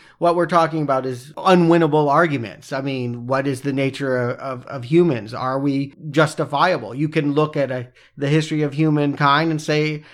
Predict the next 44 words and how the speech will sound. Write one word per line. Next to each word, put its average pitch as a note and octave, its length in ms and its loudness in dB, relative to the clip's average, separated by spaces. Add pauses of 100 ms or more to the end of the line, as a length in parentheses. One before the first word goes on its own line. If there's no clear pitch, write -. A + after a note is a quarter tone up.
(100)
that D#3 120 0
we D#3+ 100 4
have D#3 180 4
the D3+ 80 2
potential D#3 400 -2
to C#3+ 80 -4
do C#3+ 340 -2
horrible G3 500 0
things. A#2 440 -8
And B2 240 -10
do D3 100 2
we D#3+ 160 4
deserve D#3 680 2 (160)
to - 60 -12
be D3 120 0
annihilated D3 720 0
for A2 220 -4
that? G#2+ 320 -6
That C3+ 200 -8
case G#3 220 0
can E3 160 0
be C#3+ 100 2
made. D#3+ 480 2 (280)
And C3+ 140 0
then, D3+ 120 6
of D#3 100 4
course, D#3 240 4
the D3+ 120 -4
case D3+ 260 4
can D3+ 160 2
be D3+ 100 6
made C#3+ 340 4
for D3+ 180 4
we're C#3 320 0
capable C#3+ 520 2
of B2+ 160 -2
great D#3+ 240 6
acts C#3+ 300 -2
of B2 140 -6
love D3 340 4
and C#3 200 0
beauty. D3+ 600 0
And C3 440 -8
that's C3 460 -4